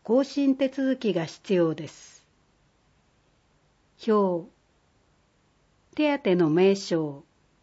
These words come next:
心身障害児童福祉手当。障害の程度。身体障害者手帳一から三級、または療育手帳丸AからBの一。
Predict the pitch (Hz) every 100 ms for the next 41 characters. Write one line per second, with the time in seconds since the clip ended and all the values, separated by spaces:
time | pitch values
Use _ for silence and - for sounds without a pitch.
0 | _ _ _ _ _ _ _ _ _ _
1 | - 240 294 302 294 277 269 262 269 262
2 | 262 262 214 233 196 160 139 _ - -
3 | 269 - - 214 170 - 143 - _ _
4 | _ _ _ _ _ _ _ _ _ _
5 | _ - - 254 262 247 233 226 214 202
6 | 185 180 151 - _ _ _ _ _ _
7 | _ _ _ _ _ _ - 254 285 285
8 | 285 277 269 262 262 262 262 254 247 254
9 | 254 202 170 151 - - 175 - - 277
10 | 226 202 185 208 202 - 170 156 147 _
11 | _ _ 202 180 220 269 196 156 _ _
12 | 202 262 277 269 - 269 262 - 180 151
13 | 143 _ _ - 196 233 277 285 277 262
14 | 175 156 165 262 226 170 151 143 - -
15 | 170